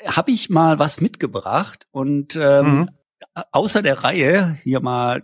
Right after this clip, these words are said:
Speaker 1: zwei, drei kleine Fragen, Fragespielchen an dich.
Speaker 2: Mhm.
Speaker 1: Ähm,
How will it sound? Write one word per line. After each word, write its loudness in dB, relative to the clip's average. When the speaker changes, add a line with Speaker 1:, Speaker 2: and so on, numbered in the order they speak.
Speaker 1:
zwei, -2
drei 0
kleine 0
Fragen, -2
Fragespielchen -2
an -4
dich. -2
Speaker 2:
Mhm. -2
Speaker 1:
Ähm, 2